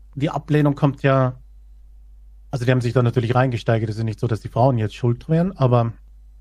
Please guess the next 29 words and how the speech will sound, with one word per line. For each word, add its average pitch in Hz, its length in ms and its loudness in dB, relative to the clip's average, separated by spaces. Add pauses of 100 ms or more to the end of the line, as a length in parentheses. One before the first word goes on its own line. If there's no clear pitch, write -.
(500)
das 120 120 -2
ist 120 120 -6
ja 135 80 6
ein 127 100 4
richtiger 131 380 0
Hass 160 260 -2
und 143 100 -6
diese 127 380 0
Abneigung 156 540 2
und 131 120 -2
sexuelle 131 400 -2
Frustration 139 680 -2
daraus. 135 320 -2 (320)
Warum 214 240 4
hat - 240 -2
der 147 140 2
eine 170 120 0
Freundin, 175 440 -2
aber 160 200 -4
ich 175 220 -4
nicht 214 240 -2
und 160 80 2
ich 151 140 0
wär 160 80 2
doch 151 120 2
viel 143 140 -2
besser 123 480 0
als - 400 -8 (100)
er? 120 300 -10